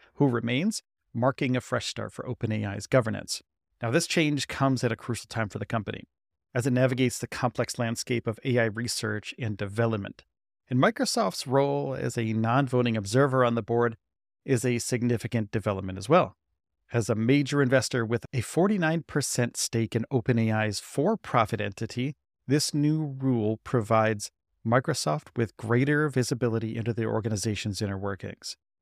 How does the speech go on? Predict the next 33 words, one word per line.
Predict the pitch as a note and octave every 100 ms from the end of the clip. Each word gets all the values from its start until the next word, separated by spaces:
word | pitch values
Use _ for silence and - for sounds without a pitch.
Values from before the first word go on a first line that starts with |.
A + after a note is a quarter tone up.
| _ -
This | D3 E3
change | - C#3+ C#3+ C3+
is | C3 A#2+
indicative | G2+ B2 - A2 G2+
of | G#2+ -
the |
deepening | G2+ B2 B2 B2+ A#2+
relationship | A2 A2+ A2+ A2 - G2+
between | A2+ - G2+
Microsoft | G#2 - G#2 - G#2 -
and | G#2+
Open | G2+ G#2
A | G2+ G2+
I, | F#2+ F#2 _ _ _ _ -
a | B2
collaboration | - C3+ B2 C3+ - B2+ A#2+
that | A#2
has | A2+ G2+
been | B2+ A#2+ A2+ _ _ _ E3+
increasingly | A#2 - D#3 D#3 E3 C#3 B2+
vital | A#2+ A2+ G2
in | G2+
the | G#2
tech | C3 A2+
industry. | G#2 G2 - E2 G#2 _ _ _ _ _ -
Now, | B2 -
Altman, | F#3 A#3 B2+ D3+ -
in | E3
a |
memo | E3 E3+ E3+ D#3
to | - D3
his | B2+
employees, | A#2 - A2+ A2+ C#3+